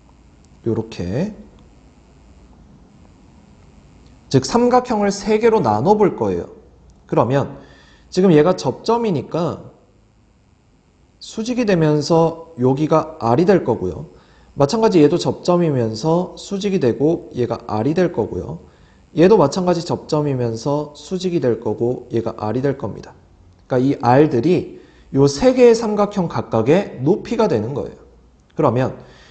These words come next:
얘 첫 번째 삼각형이라고 했을 때 밑변이 삼, 높이가 R이에요. 그래서 이분의 일 곱하기 밑변 곱하기 높이가 되는 거고요. 그 다음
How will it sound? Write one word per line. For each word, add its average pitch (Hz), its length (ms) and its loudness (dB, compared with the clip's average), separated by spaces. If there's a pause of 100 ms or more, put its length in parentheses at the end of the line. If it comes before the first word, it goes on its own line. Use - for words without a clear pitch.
(140)
얘 143 160 4
첫 - 180 -6
번째 254 240 0
삼각형이라고 202 720 0
했을 110 300 -4
때 123 300 -6 (420)
밑변이 156 540 2
삼, 208 580 -2
높이가 127 500 -4
R이에요. 117 760 -2 (180)
그래서 165 580 -4 (400)
이분의 185 400 2
일 185 120 4
곱하기 165 480 -2
밑변 127 540 -4
곱하기 117 640 -4
높이가 156 580 0
되는 113 260 0
거고요. 87 480 -6 (720)
그 143 80 -6
다음 143 320 0